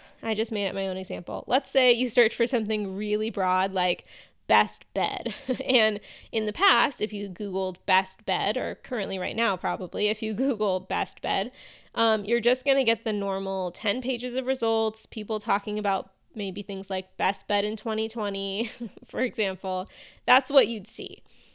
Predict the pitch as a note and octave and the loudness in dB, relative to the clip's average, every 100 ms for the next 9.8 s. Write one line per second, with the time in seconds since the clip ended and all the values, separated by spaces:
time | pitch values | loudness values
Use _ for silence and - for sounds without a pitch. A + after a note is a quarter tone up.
0 | - G#3 B3+ A#3+ A#3+ A#3 A3 A3+ C4 A#4 | -16 4 6 8 4 4 0 -2 2 2
1 | B4+ G#3 F#3 F3+ A3 - A3+ G#3+ C4 A#3+ | 2 -2 -2 -4 -8 -4 -4 -2 -6 -6
2 | A#3+ A#3+ C#4 C4 G#3+ G#3 G#3 G3+ F#3+ F#3+ | -8 -2 0 0 -2 -4 -4 -4 -4 -4
3 | F#3+ G3 F#3 G3 A#3+ C4+ C4+ D4 D4+ B3+ | -4 2 2 2 2 0 2 2 2 2
4 | A3+ G#3+ A#3 C4+ C4+ - A3 - - G#3 | 0 2 2 2 0 -2 -4 -2 -4 -2
5 | G3+ - - A#3 C4 - G3 G3 - - | -2 -4 -2 0 0 -2 -4 -4 -8 -12
6 | - F#3+ - - - - A3+ A3+ A3 A3+ | -10 -8 -8 -8 -8 -6 -4 0 0 0
7 | G3 G#3 G#3 G#3 G#3 F#3+ F#3+ G3 G#3 G#3 | -4 -4 -6 -6 -6 -4 -4 -4 -2 -2
8 | G3 G3+ G#3+ G#3+ - F#3 F3+ G3 F#3 G3 | -2 -2 -4 -6 -6 -6 -4 -6 -6 -6
9 | G3 G3 G#3 G3 F#3 F3+ C#4 A4+ | -6 -8 -8 -6 -4 -2 -4 -6